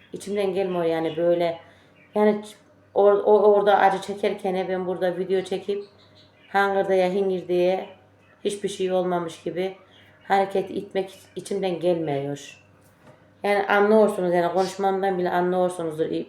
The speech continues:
biliyorum ben. Böyle konuşurken tam olaraktan ifade bile edemiyorum ben yani konuştuğumu, ne konuştuğumu bile tam olaraktan anlatamıyorum.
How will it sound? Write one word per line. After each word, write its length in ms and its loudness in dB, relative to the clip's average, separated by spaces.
biliyorum 420 0
ben. 200 -4
Böyle 520 4
konuşurken 840 -4
tam 200 -4
olaraktan 640 0
ifade 480 2
bile 200 0
edemiyorum 500 0
ben 100 -4
yani 360 -2
konuştuğumu, 680 0
ne 140 0
konuştuğumu 720 0
bile 400 0
tam 160 0
olaraktan 420 6
anlatamıyorum. 840 0